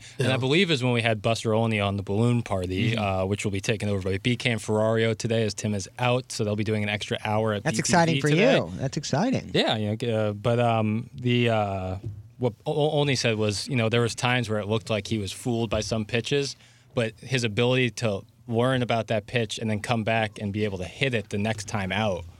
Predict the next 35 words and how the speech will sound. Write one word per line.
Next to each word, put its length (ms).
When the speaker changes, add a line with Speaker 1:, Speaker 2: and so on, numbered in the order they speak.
Speaker 1:
was 180
so 360
impressive, 500
how, 160
how 160
fast 520
he 120
learned 560
and 80
how 120
Speaker 2:
Yeah. 120
Speaker 1:
fast 240
he 80
was 100
able 160
to 80
get 160
back 240
on 80
the 100
horse 380
and 80
be 140
just 240
fine. 320
That's 260
a 140
true 320
test 340
of 80
a 60
guy 240
who 140
can 340
be, 340